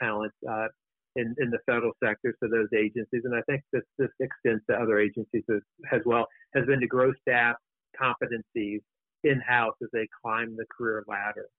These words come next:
Of course, this means that sometimes staff are often developing competencies on the job, uh, assessing pros and cons, but lacks creating standardized baseline knowledge, skills, and experiences. So in other words, what happens with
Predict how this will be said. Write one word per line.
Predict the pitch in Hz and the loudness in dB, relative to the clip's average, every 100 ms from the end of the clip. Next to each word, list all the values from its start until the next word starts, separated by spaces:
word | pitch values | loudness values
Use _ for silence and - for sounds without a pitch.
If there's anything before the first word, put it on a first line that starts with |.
| _ _ _ _ _ _ _ | _ _ _ _ _ _ _
Of | 139 | -8
course, | 143 131 | 0 0
this | 143 139 | 0 0
means | 135 110 | 0 0
that | 117 | 0
sometimes | 135 120 123 113 - _ _ _ - | 0 0 0 0 -4 _ _ _ 0
staff | 135 117 | 2 2
are | 120 | 2
often | 120 - 117 - | 0 -2 -12 -10
developing | 110 127 117 120 110 127 | -4 -2 -2 -6 -8 -4
competencies | 120 - 113 110 117 107 - | -4 -4 -8 -6 -4 -4 -4
on | 123 113 | -2 -2
the | 110 | -2
job, | 107 120 135 143 - _ - _ _ _ _ - | 0 2 2 -2 -8 _ -20 _ _ _ _ -4
uh, | 107 107 107 _ 139 | 0 0 -4 _ 0
assessing | 131 131 | 0 0
pros | - 123 123 | -2 -2 -2
and | 131 | -4
cons, | 131 123 127 - _ | 0 2 0 -2 _
but | 127 120 135 | -2 0 0
lacks | 120 123 131 - - | 2 2 2 -6 -2
creating | 123 117 117 - | 0 0 -4 -4
standardized | 123 123 117 110 104 - | -4 -2 0 -2 -2 -2
baseline | 113 117 - 113 107 | -2 -2 -2 -4 -2
knowledge, | 107 110 113 110 - | -2 -2 -2 -4 -4
skills, | 117 110 104 | -2 -2 -2
and | 104 | -8
experiences. | 101 _ 104 107 104 110 - 113 - _ _ _ - _ | -10 _ -2 -2 -4 -8 -6 -6 -6 _ _ _ -20 _
So | 143 | 2
in | 127 | 4
other | 123 123 | 4 4
words, | 117 110 | 2 2
what | 123 117 | 0 2
happens | 123 113 120 113 - _ _ - | 0 0 -4 -10 -16 _ _ -8
with | 120 | -8